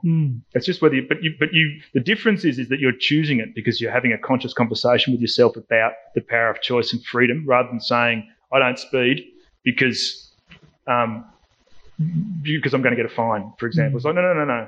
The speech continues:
Speaker 2: I can get a fine. That's no big deal. I can drive
Speaker 1: Mm.
Speaker 2: as fast as I want. I'm making a choice based on something deeper. I'm making a choice based on human respect and the fact that I don't want to endanger myself, my children, or anyone else in the community."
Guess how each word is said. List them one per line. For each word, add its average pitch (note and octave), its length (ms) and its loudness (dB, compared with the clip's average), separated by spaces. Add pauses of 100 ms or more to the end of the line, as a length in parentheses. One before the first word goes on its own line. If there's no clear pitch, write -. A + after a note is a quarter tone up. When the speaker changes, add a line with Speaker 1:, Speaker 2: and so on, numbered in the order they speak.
(160)
Speaker 2:
I E3+ 60 6
can F#3 120 -4
get D3+ 140 4
a B3 40 6
fine. A2 340 -4
That's D#3 160 -2
no E3+ 100 4
big A#2+ 220 -6
deal. B2 260 2
I B2 40 0
can D#3 120 0
drive C#3+ 140 4
Speaker 1:
Mm. - 20 -2
Speaker 2:
as B2+ 80 -6
fast A#2+ 300 0
as B2 60 -4
I A2+ 40 2
want. B2+ 320 2 (360)
I'm D3+ 100 0
making D#3+ 240 2
a - 20 -2
choice C3 260 0
based B2+ 280 0
on B2 80 0
something B2 300 -2
deeper. B2 360 2
I'm C3+ 80 -4
making C#3 220 2
a A2+ 40 -2
choice A#2+ 240 -2
based A#2 260 0
on A2 80 -8
human A2+ 220 2
respect D3 380 2
and A#2 80 -10
the - 40 -20
fact - 220 0
that A#2 80 2
I A2 60 4
don't A#2 100 0
want A2+ 120 -4
to - 20 -6
endanger A2+ 320 0
myself, C3+ 420 0 (340)
my A#2 100 0
children, C3 420 4
or B2 320 0
anyone A#2+ 240 2
else A#2+ 180 0
in - 40 -4
the A2 60 -6
community." A#2+ 400 0